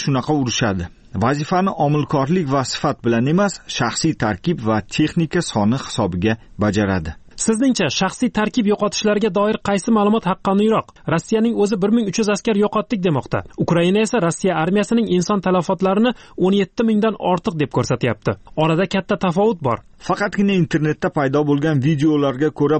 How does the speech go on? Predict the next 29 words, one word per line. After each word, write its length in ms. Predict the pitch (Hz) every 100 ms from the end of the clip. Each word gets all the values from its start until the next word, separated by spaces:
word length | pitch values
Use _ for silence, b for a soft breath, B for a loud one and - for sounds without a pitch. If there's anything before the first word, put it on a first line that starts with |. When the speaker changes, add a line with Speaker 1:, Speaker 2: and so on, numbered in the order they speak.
| 127
Speaker 1:
baholangan 560 | 113 123 123 123 156 147
taqdirimizda 680 | 131 - 143 147 160 139 127 107
ham 120 | 196 85 - 113
Rossiyaning 480 | 113 165 165 180 160
yo'qotishlari 640 | 139 135 - - 147 170 165
bir 100 | 147 170
ming 120 | 180 170 175
uch 120 | 143 185
yuzdan 380 | 185 135 180 180 -
ancha 300 | 143 - 170
ko'pligi 480 | - 127 104 107 113 117
aniq. 180 | 92 - -
Menimcha, 400 | 107 160 175 208 165
Ukraina 340 | 135 151 165
tarafi 340 | 151 135 131 151
berayotgan 480 | 131 127 120 - 143 127
ma'lumot 400 | 113 123 139 160 -
haqiqatga 560 | 117 - 107 104 - 135 120
yaqinroq. 420 | - 117 131 98 - -
Aslida 400 | 139 - 180 160
har 240 | 131 156 151
bir 100 | 165 143
rus 160 | 175 165
askarini 580 | 135 - 127 131 156 139 -
hech 200 | 170 -
kim 140 | 180
sanab 320 | - 123 127 117
chiqa 160 | - 127
olmaydi. 440 | 131 131 110